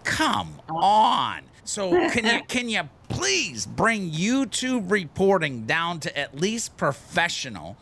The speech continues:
Speaker 1: Because video is important, right? That's a wish list item. But the other thing too is, can I please be able to, like, upload my videos to my file manager and then disperse them out to, like,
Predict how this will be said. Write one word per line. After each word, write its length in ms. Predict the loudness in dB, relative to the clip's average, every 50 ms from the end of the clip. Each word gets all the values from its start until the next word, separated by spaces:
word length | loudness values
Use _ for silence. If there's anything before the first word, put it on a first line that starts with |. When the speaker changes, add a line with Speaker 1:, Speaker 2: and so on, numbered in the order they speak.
| -8 -6
Speaker 1:
Because 380 | -6 -4 -2 -2 -2 -2 -2 -4
video 520 | -2 -2 -2 0 0 2 2 2 2 0
is 260 | -2 -2 -2 -2 -4
important, 480 | -6 -6 -4 -2 -2 -2 -2 -2 -6 -6 -2
right? 180 | -2 -2 0 0
That's 220 | -2 -2 -4 -6
a 60 | -6
wish 240 | -4 -4 -4 -4 -4
list 160 | -6 -6 -6
item. 220 | -6 -6 -6 -6 -4 -2
But 160 | -2 -2 -2
the 100 | 0 0
other 200 | 0 0 0 -2
thing 200 | -2 -4 -6 -4
too 460 | -6 -6 -4 -2 0 0 0 -2 -6 -6 -4
is, 380 | -2 0 0 0 -2 -4 -6 -10 -10 -8
can 220 | -4 -2 -2 0
I 240 | 0 0 0 -2 -4 -6 -8 -6
please 640 | -6 -2 0 0 0 2 0 0 -2 -2 -4 -6 -8 -10 -8 -4
be 240 | -2 0 0 0 0
able 340 | 0 0 2 2 0 0
to, 180 | 0 0 0 0
like, 480 | 0 2 2 2 2 0 -2 -8 -6 -2
upload 580 | -2 -2 -2 -2 -4 -2 0 2 2 2 2 0
my 400 | -2 -2 0 0 0 0 0 -2
videos 880 | -6 -4 -2 -2 0 0 0 0 2 2 4 2 2 2 0 -2 -4 -6
to 140 | -6 -4 -2
my 180 | 0 0 0
file 500 | -2 -4 -2 0 2 2 2 2 0 -2
manager 840 | -2 -2 -2 -2 -2 -2 -2 -4 -4 -4 -2 0 2 2 2 2 0 -2 -4
and 260 | -4 -4 -4 -4 -4
then 320 | -2 -2 -2 -2 -4 -6
disperse 960 | -6 -4 -4 -2 -2 -4 -4 -6 -8 -12 -20 -10 -2 0 0 2 2 0 -4 -8
them 280 | -6 -6 -6 -6 -6 -10 -14 _ -4
out 220 | -2 -2 -2 -4 -8 -16 _ -20 -16 -12
to, 220 | -8 -6 -4 -2 0
like, 220 | 0 0 -2